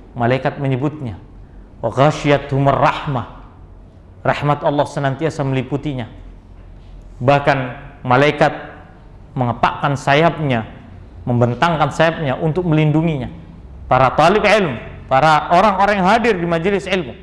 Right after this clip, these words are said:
Wa dzakarahumallahu fi man indah.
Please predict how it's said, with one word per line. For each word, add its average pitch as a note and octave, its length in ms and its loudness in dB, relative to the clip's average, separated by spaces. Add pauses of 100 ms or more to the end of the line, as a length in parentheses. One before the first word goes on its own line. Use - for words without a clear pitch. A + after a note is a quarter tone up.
(1080)
Wa B2 160 -10
dzakarahumallahu C3 1120 -2
fi B2+ 160 -12
man B2 240 -10
indah. F3 800 -4